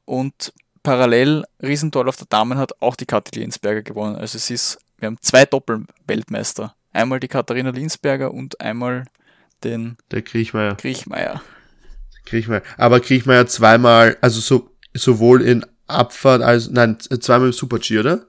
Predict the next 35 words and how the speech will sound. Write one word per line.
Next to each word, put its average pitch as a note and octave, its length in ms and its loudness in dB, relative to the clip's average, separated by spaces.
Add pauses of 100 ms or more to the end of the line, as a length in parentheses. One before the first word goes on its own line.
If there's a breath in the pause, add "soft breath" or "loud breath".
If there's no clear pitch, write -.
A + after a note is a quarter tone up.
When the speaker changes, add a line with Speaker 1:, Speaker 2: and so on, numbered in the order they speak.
Speaker 1:
Na, - 140 -2
Abfahrt D#3 400 2
Speaker 2:
Und B2+ 60 6
Speaker 1:
und C#3 80 4
Speaker 2:
zweimal B2+ 240 4
Abfahrt. B2 260 4
Speaker 1:
Super-G. G#2+ 200 -8 (600)
Speaker 2:
Also C3+ 200 0
er C3 100 8
hat B2 100 -2
sowohl B2+ 340 2
als A#2 140 0
auch, G#2+ 180 0
er A#2 140 -2
passt. - 320 -6
Speaker 1:
Also C3 160 0
er B2+ 60 6
hat B2 140 2
beide A#2 260 4
Speaker 2:
Also B2+ 220 4
stimmt, C3 200 2
es A#2+ 120 0
war B2+ 160 6
nur A#2 100 4
Speaker 1:
Speed-Disziplinen, A2 120 2
Speaker 2:
einmal. G#2+ 240 0 (480)
Speaker 1:
beide B2 220 6
Speaker 2:
War G#2+ 100 6
nur G2+ 120 -2
einmal. G2 260 -6 (260)
Speaker 1:
Speed-Disziplinen A#2 880 -6
gewonnen. A2 360 -10 (680)
Speaker 2:
Ja, A2+ 180 -4 (120)
Ehre. G2+ 320 -6 (1200)
Wahnsinn. G#2+ 540 -6